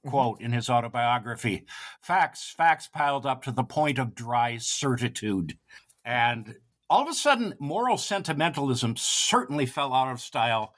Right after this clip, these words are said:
Speaker 2: i-, in literature.
Speaker 1: Mm.
Speaker 2: Uh, we do not see, uh, the, uh, the kind of, uh,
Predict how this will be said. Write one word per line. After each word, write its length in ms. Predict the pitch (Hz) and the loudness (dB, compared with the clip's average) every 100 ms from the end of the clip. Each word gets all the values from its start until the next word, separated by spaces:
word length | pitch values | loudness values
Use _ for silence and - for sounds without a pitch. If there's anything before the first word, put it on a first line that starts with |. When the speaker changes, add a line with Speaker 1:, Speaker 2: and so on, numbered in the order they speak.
| - - _ | -20 -20 _
Speaker 2:
i-, 40 | 135 | -2
in 280 | 147 143 | 0 -2
literature. 840 | 135 139 160 117 107 82 - 85 - _ _ - | 0 0 0 0 -2 -2 -4 -4 -8 _ _ -12
Speaker 1:
Mm. 80 | 113 | -2
Speaker 2:
Uh, 360 | 104 107 104 | 0 0 -2
we 240 | 101 117 127 | -4 -2 -2
do 160 | 143 | -2
not 320 | 139 139 139 | 2 2 2
see, 580 | - - 135 127 120 113 _ - - _ - | -4 -4 0 0 -2 -4 _ -20 -20 _ -6
uh, 400 | 110 101 95 95 - 95 | 0 0 -2 -8 -12 -6
the, 280 | 117 107 104 | 0 2 2
uh, 220 | 98 92 95 - 104 110 | 2 0 -4 -14 -16 -6
the 100 | 117 | -6
kind 340 | - 139 143 | -4 -2 0
of, 280 | 131 113 - - - _ | 0 -4 -8 -20 -20 _
uh, 260 | - 104 | 2 2